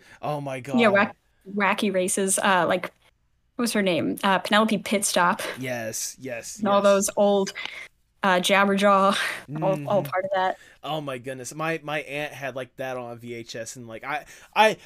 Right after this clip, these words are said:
Speaker 1: I have a very personal place in my heart for Scooby-Doo, so trust me, I can get where you're coming from when you were talking about that concept. I, believe me when I say I want to see that. That, like, just that, that
Speaker 2: Yeah.
Speaker 1: weird,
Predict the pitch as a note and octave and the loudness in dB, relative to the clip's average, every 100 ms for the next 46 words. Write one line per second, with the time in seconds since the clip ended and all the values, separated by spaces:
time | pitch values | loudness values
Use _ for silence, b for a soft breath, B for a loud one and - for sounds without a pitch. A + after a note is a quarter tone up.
0 | B A#3 A#3 B3 A3+ F3 G3+ G#3+ G3+ G3+ | B 6 6 6 4 2 2 4 4 2
1 | F3+ E3 - - G3 F#3 F#3+ E3 - F3 | -4 -10 -18 -8 -6 -4 -4 -6 -4 -4
2 | D#3+ D#3 D#3 C#3+ D3 C#3 D#3 C#3+ - D3 | -4 -6 -4 -2 -2 -2 -8 -8 -4 -4
3 | C3 B2 A#2 B2 C3 E3+ D3 D3+ B2+ D3+ | -4 -8 -8 -8 -6 -4 -4 -10 -6 -4
4 | D3 D#3+ D#3 D3+ C#3+ D#3 D3 D3 C#3 C#3 | -4 -6 -6 -6 -8 -10 -8 -8 -8 -8
5 | C#3+ C#3+ - D#3 D#3 D3+ C#3+ D3 - C#3+ | -8 -8 -6 -8 -4 -6 -4 -6 -8 -10
6 | C#3+ - D3 C3 - b b _ - F3 | -10 -4 -4 -4 -12 b b _ -6 -6
7 | D#3 E3 F#3 F#3 F3+ E3+ - F3 D3 C#3 | -4 -2 0 0 2 0 0 -4 -2 -2
8 | C#3 C#3 C#3 C3 - B2 A2+ G#2+ - C3 | -2 -6 -10 -10 -10 -10 -10 -12 -6 -4
9 | D3 - D3+ C#3 - C#3+ E3+ E3 F#3+ G#3+ | -2 -2 -4 -4 -6 -6 -2 2 4 6
10 | A#3+ B3 G#3 G3+ | 6 6 6 6